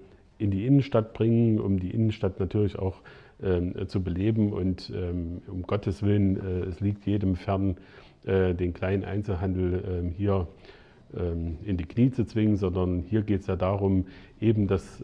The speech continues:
ähm, Anbieter wie zum Beispiel der Rewe, äh, aber eben auch der Aldi oder der D M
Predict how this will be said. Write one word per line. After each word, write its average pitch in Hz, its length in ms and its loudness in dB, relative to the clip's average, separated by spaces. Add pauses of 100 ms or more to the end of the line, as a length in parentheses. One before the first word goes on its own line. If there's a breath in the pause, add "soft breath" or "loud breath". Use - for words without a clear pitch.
ähm, 90 320 -4
Anbieter 101 520 0
wie 95 100 0
zum 90 180 -4
Beispiel 90 360 -4
der 90 180 -4
Rewe, 101 460 4 (120)
äh, - 40 -4 (200)
aber 90 220 -4
eben 95 180 -2
auch 92 140 -4
der - 140 -6
Aldi 104 440 2 (400 loud breath)
oder 104 200 4
der 92 220 2
D 92 180 -2
M 117 340 4